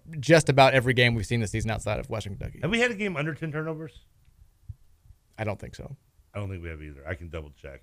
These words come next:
Speaker 2: but I'm almost positive we haven't.
Speaker 1: We've done this exercise before where we've looked at, like, the, the turnover numbers, and it's, it, it's,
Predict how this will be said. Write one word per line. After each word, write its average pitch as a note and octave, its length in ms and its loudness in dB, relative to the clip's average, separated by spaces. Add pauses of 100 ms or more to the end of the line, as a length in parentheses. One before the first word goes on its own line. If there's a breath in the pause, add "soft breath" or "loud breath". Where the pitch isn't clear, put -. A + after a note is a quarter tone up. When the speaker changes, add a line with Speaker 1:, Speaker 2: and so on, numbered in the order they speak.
Speaker 2:
but D2+ 100 -18
I'm E2+ 120 -12
almost F2 280 -10
positive D2 400 -10
we C#2 60 -20
haven't. C2 400 -20
Speaker 1:
We've C#3+ 180 8
done F#3 140 8
this D#3+ 100 6
exercise B2+ 340 8
before A2+ 340 2
where G#2 80 -2
we've G#2 180 0
looked A2+ 220 2
at, G#2+ 80 2
like, G2+ 160 -2
the, G#2+ 240 -2
the A#2+ 160 -2
turnover A2+ 400 4
numbers, G#2 400 4
and G2+ 100 0
it's, - 380 -6
it, A#2+ 180 -4
it's, - 480 -4